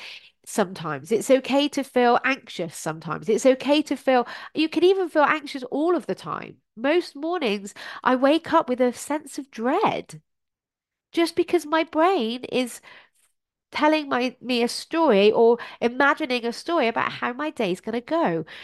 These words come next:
I especially experienced anxiety when my babies were little.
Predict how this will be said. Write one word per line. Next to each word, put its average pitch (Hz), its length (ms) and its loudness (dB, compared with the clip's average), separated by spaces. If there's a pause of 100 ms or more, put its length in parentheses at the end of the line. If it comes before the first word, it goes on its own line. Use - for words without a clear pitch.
(640)
I 208 100 6
especially 214 1080 2
experienced 180 560 -4
anxiety 170 560 -4
when 170 180 -6
my 160 140 -6
babies 151 500 -6
were 143 100 -8
little. - 380 -14